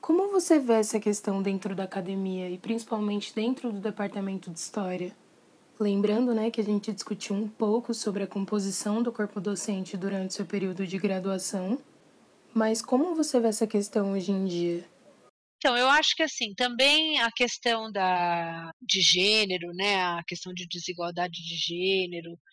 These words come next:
Speaker 2: é uma tendência geral, né, nas instituições, enfim, na, na política, nos ambientes de trabalho, os dados estão aí pra, pra mostrar isso.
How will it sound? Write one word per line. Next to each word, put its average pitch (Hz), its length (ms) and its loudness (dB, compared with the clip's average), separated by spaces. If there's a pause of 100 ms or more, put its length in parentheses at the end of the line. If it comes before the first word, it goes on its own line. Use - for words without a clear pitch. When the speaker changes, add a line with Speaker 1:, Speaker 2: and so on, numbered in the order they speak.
(340)
Speaker 2:
é 208 40 -8
uma 214 180 0
tendência 233 1400 4
geral, 190 540 6
né, 214 140 2
nas 196 320 -2
instituições, 196 1500 -2
enfim, 190 400 -10
na, 185 280 -2
na 202 200 4
política, 196 1600 0 (320)
nos 196 180 -8
ambientes 202 400 -2
de - 160 -8
trabalho, 190 680 4 (100)
os 180 140 -10
dados 196 260 2
estão 202 240 -8
aí 196 240 -2
pra, 185 920 0 (120)
pra 196 200 0
mostrar 202 440 0
isso. 175 320 -2